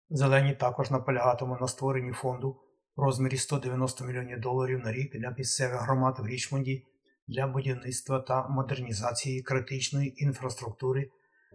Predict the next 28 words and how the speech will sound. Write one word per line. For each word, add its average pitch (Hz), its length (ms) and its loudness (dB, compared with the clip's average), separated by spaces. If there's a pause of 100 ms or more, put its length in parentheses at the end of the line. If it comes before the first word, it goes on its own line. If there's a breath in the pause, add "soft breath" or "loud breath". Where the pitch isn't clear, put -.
(140)
для 139 180 4
зменшення 127 540 0
наслідків 120 600 -2
повеней. 98 420 -2 (540)
А 143 120 4
вчителі 127 580 0 (260)
у 147 100 2
Новій 131 200 2
Південній 123 440 -2
Валії 120 340 0
страйкуватимуть 127 840 -2
протягом 131 400 0
двадцяти 123 460 -2
чотирьох 131 360 -2
годин 131 340 0 (340)
наступного 127 580 -2
тижня 131 360 0
після 127 280 -2
того, 127 340 0
як 127 220 -2
профспілка 131 500 -2
вирішила 127 460 0
відновити 123 640 -6 (440 soft breath)
кампанію 127 520 2
з - 100 0
підвищення 131 580 0
заробітної 123 540 -2
плати, 113 320 -2